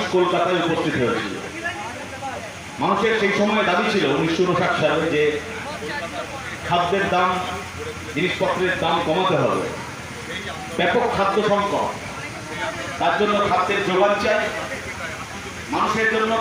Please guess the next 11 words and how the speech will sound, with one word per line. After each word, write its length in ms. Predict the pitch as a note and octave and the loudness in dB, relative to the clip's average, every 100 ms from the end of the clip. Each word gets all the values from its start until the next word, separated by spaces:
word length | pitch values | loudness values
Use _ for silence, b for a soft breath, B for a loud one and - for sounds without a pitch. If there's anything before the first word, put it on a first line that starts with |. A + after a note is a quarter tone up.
| - | 2
খাদ্য 240 | F3+ A3 G#3 G3+ | 2 2 2 2
নিরাপত্তা 460 | F#3+ F#3+ F3+ - - | 2 2 2 2 2
আইন 160 | - C3+ - | 4 2 0
চাই। 140 | - - - - G3 - - G#4+ - - - - - - - - C4+ | -4 -6 -8 -8 -10 -10 -12 -10 -10 -10 -10 -10 -10 -10 -8 -4 -2
এই 60 | C4+ | 2
দাবি 200 | E3 - A3 | 2 2 0
নিয়ে 160 | A3+ A#3 A#3 - - C#3+ E3 | -2 -2 -4 -8 -10 -6 0
কলকাতার 440 | F3+ G3+ G#3 D#3 - | 0 2 2 2 0
শহীদ 320 | G3+ A3 - G#3 | 0 0 0 -2
মিনারে 340 | F#3+ E3+ - - - - - - - - - - - - - - - - - - - - - - | -2 0 0 -2 -8 -10 -10 -10 -10 -12 -12 -12 -12 -12 -12 -12 -12 -12 -12 -12 -10 -10 -10 -8
হাজার 220 | - - | -4 0